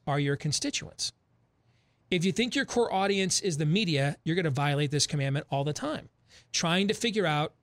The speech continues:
how much, how much conservative can I give people and not be called any of those magic words. If you think your core audience are your voters, you have a totally different perspective on that.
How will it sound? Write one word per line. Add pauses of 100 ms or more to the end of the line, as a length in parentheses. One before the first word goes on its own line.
(300)
how
much, (920)
how
much (400)
conservative
can
I
give
people
and
not
be
called (240)
any
of
those
magic
words. (680)
If
you
think
your
core
audience
are
your
voters, (2000)
you
have
a
totally
different
perspective (140)
on
that.